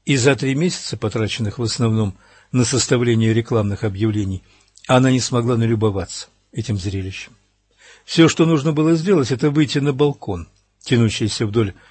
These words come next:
всего похожего на амбар здания издательства. Да, воздух пах рыбой и водорослями, но на Лосином острове всё так пахло. Стефани поняла, что к этому можно привыкнуть. Более того,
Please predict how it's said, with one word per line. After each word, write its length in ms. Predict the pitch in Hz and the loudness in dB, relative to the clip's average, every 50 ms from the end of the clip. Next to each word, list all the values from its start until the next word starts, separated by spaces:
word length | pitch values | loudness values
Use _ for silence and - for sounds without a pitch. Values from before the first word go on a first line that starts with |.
| _ _ _ | _ _ _
всего 380 | - - - - 131 117 123 110 | -10 -4 0 2 2 2 2 2
похожего 520 | - 120 110 - 127 117 101 113 104 110 | 0 -2 0 0 0 0 2 2 2 2
на 140 | 107 107 107 | 2 0 0
амбар 380 | 104 104 101 107 107 101 101 - - _ _ _ - | 0 -2 -2 -2 -2 -4 -4 -8 -16 _ _ _ -8
здания 580 | - 107 104 98 117 117 110 107 107 107 104 | -6 -4 -2 2 2 2 2 2 0 0 -2
издательства. 680 | 104 113 117 110 110 101 - - 92 - - - - - _ _ _ _ _ _ _ _ _ _ _ _ _ _ _ _ _ _ _ _ - | -4 -4 -2 -2 -4 -4 -4 -10 -16 -16 -18 -20 -20 -20 _ _ _ _ _ _ _ _ _ _ _ _ _ _ _ _ _ _ _ _ -2
Да, 240 | - 113 156 165 175 | 4 6 8 8 8
воздух 420 | 160 175 180 160 151 175 - - | 8 6 4 4 2 -2 -4 -2
пах 280 | - - 131 131 - - | 0 2 2 2 2 0
рыбой 480 | 120 107 104 98 87 92 90 - - - _ _ _ _ - | -2 -2 -2 -4 -6 -8 -12 -14 -16 -20 _ _ _ _ -4
и 120 | - 131 | -2 0
водорослями, 760 | 123 107 104 101 95 101 92 90 - - - 98 92 92 92 - - - - - _ - | 0 0 0 0 -2 -4 -6 -8 -8 -8 -8 -8 -8 -8 -12 -14 -20 -20 -20 -12 _ 0
но 100 | 175 208 | 2 4
на 100 | 196 196 | 6 6
Лосином 500 | 196 190 180 - - 220 202 196 185 175 | 6 4 4 2 2 2 2 4 4 2
острове 480 | 175 - - 165 151 156 165 160 - _ | 2 2 0 0 2 2 2 2 0 _
всё 240 | - - - - 160 | -12 -6 -2 -2 0
так 240 | - - 95 - - | 0 -2 -6 -8 -6
пахло. 400 | - 107 95 - - 120 101 - _ _ _ _ _ _ _ _ _ _ | -6 -6 -6 -6 -6 -10 -10 -10 _ _ _ _ _ _ _ _ _ _
Стефани 500 | - - - - 156 131 120 147 139 143 | -10 -4 0 2 2 2 2 0 -2 -2
поняла, 360 | 131 - 151 143 151 151 165 151 | -2 -2 -2 -2 0 0 0 -2
что 180 | - - 123 | -2 -4 -4
к 80 | 113 - | -4 -4
этому 260 | 123 - 120 117 117 | -4 -2 -2 0 0
можно 300 | 113 110 107 95 107 107 | 0 0 0 -2 -4 -4
привыкнуть. 600 | - - 120 107 95 90 - - 104 - - - _ - - - - - _ - | -4 -2 -4 -4 -4 -6 -10 -12 -16 -16 -16 -20 _ -20 -20 -20 -20 -20 _ -4
Более 280 | 135 131 160 160 165 151 | 2 4 6 6 6 6
того, 380 | - 160 147 131 113 95 90 | 6 4 4 4 2 0 -2